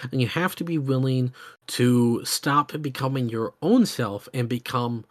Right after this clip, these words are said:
you know, a united front. The symbolism of marriage, uh, you know, is two souls becoming one.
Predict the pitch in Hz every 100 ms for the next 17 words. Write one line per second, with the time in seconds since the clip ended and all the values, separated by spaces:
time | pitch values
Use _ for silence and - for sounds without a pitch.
0 | - - _ _ 127 131 117 110 123 123
1 | 131 131 113 - 139 123 - - - _
2 | _ _ _ - 123 - 160 139 143 127
3 | 123 107 143 143 156 120 165 - - -
4 | - 123 110 113 120 127 120 107 110 -
5 | 113 113 113 107 - - _ _ - 151
6 | 131 - 117 110 - 113 - 104 101 101
7 | 104 - 123